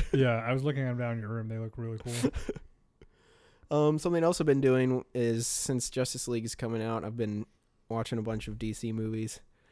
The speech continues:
Speaker 1: I haven't been watching, like, B V S or Man of Steel or Wonder Woman or anything. I've been watching the old, um,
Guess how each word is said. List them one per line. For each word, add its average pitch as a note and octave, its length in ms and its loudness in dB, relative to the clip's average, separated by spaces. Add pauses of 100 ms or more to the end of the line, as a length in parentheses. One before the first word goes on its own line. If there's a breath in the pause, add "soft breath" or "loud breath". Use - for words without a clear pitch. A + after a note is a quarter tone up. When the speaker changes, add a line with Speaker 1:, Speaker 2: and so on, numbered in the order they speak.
(160 soft breath)
Speaker 1:
I - 60 0
haven't F#3 140 6
been F3+ 60 8
watching, D#3+ 240 8
like, C3+ 180 4
B C3 140 4
V B2+ 100 4
S B2+ 200 4
or C3 40 0
Man B2 160 2
of A#2+ 60 0
Steel A#2 260 0
or A2+ 100 2
Wonder A#2 200 0
Woman B2+ 140 0
or - 20 0
anything. C#3+ 280 -2
I've C3 60 0
been C3 140 2
watching B2+ 500 2 (420 soft breath)
the A#2 120 0
old, A#2+ 300 2 (640)
um, G2+ 420 -4